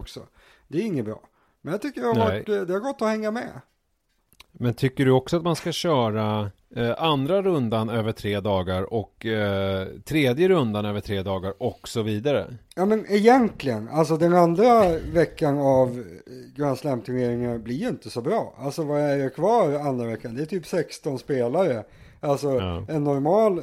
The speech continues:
Speaker 1: turnering med trettiotvå spelare spelar sig över en vecka. Jag tycker att man egentligen borde spela dem över sex dagar, alltså sju dagar för en sån turnering är för mycket. Jag tycker man borde skita i måndagar egentligen i tennisens värld.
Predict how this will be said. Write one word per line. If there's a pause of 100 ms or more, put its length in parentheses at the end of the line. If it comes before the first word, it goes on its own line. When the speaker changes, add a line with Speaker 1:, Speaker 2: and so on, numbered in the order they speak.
Speaker 1:
turnering
med
trettiotvå
spelare
spelar
sig
över
en
vecka.
Jag
tycker
att
man
egentligen
borde
spela
dem
över (300)
sex
dagar,
alltså
sju
dagar
för
en
sån (360)
turnering
är
för
mycket.
Jag
tycker
man
borde
skita
i
måndagar
egentligen
i (420)
tennisens
värld.